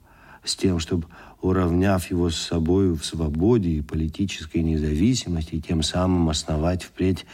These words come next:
великое всеславянское единение во имя Христовой истины, то есть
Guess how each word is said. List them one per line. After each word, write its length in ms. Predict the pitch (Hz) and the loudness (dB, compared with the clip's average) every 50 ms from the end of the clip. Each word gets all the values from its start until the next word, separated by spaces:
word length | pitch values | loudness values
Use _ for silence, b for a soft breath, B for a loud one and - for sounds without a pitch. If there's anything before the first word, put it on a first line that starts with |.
| B B B B B B - | B B B B B B -12
великое 880 | - 82 78 82 80 78 80 90 120 127 131 - - 110 104 101 92 82 B B B B B B | -10 -4 0 2 2 4 6 6 4 4 2 0 -2 0 2 2 0 -2 B B B B B B
всеславянское 1120 | - - - 98 - - 90 90 85 80 87 95 98 101 95 87 - - - 90 90 87 | -2 0 2 2 2 2 2 2 2 4 4 4 4 4 2 0 -2 -2 -2 0 2 2
единение 760 | 85 85 85 82 80 85 87 95 107 110 104 101 98 92 90 | 2 2 2 4 4 4 6 6 6 6 4 4 4 4 2
во 140 | 82 85 87 | 2 2 2
имя 340 | 90 92 98 98 95 92 | 4 4 4 4 4 2
Христовой 680 | 87 - - 90 85 - - - - 101 98 90 92 90 | 0 -2 -2 -2 -2 0 0 0 2 2 4 4 4 4
истины, 600 | 90 98 110 110 95 - - - 90 85 87 85 | 6 6 6 4 4 0 0 0 2 2 2 2
то 160 | 82 - 104 | 4 4 4
есть 280 | 110 104 92 - - | 6 4 4 2 -2